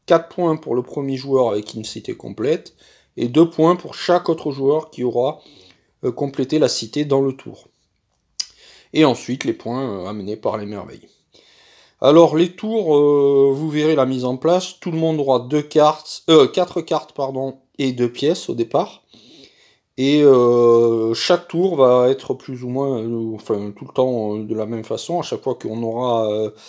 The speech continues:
attribué les personnages choisis, donc vous verrez comment ça se passe. Et on pourra soit prendre deux pièces d'or, soit piocher deux cartes quartier, en conserver une et défausser l'autre.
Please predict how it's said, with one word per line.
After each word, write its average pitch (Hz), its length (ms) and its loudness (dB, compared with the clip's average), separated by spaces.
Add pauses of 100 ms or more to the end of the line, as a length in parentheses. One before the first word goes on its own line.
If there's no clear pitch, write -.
(420)
attribué 113 560 -4
les 113 100 -2
personnages 117 680 -2
choisis, 107 420 -6
donc 110 360 -8
vous 104 220 -10
verrez 104 300 -6
comment 101 200 -12
ça - 140 -8
se - 60 -14
passe. - 380 -4 (800)
Et 143 140 -2
on 139 140 4
pourra 143 320 4
soit 185 340 2
prendre 180 220 -2
deux 165 160 -2
pièces 131 240 -6
d'or, 151 400 0
soit 160 380 0
piocher 156 400 -2
deux 139 120 -2
cartes 135 360 -2
quartier, 151 520 -6
en 139 140 -2
conserver 143 540 -2
une 156 200 -4
et 147 60 -2
défausser 123 460 -6
l'autre. - 400 -8